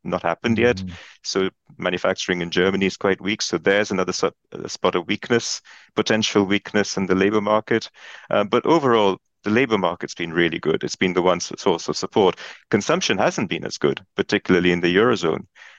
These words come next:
Speaker 1: Consumption's been really weak. Um, it contracted in Q four, it contracted in Q one.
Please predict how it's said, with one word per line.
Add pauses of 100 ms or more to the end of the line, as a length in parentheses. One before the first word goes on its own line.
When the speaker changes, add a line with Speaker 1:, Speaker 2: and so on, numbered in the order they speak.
(140)
Speaker 1:
Consumption's
been
really
weak. (100)
Um, (380)
it
contracted
in
Q
four,
it
contracted
in
Q
one.